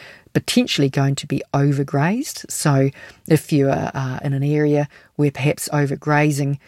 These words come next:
is more likely, perhaps odd-shaped paddocks make pasture allocation more difficult,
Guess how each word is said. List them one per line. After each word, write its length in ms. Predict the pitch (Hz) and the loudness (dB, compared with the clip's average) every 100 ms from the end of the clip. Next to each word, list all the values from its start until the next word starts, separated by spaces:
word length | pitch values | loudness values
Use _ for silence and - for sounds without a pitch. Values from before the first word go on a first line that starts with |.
| _ - | _ -4
is 160 | 139 | 0
more 180 | 147 139 | 2 2
likely, 520 | 139 170 - - 220 | 2 0 0 -2 -2
perhaps 640 | 147 120 - - - - - | -2 -4 -4 -4 -4 -4 0
odd-shaped 600 | 143 139 - 135 127 - | 2 2 0 0 -2 0
paddocks 420 | 156 143 - - | 2 2 0 -4
make 200 | 135 - | -4 -4
pasture 400 | - 135 139 - | -2 0 0 -2
allocation 540 | 135 135 - 139 - 143 | 0 0 0 -2 0 0
more 120 | 135 | 0
difficult, 480 | 160 - 147 147 | -2 -2 0 -2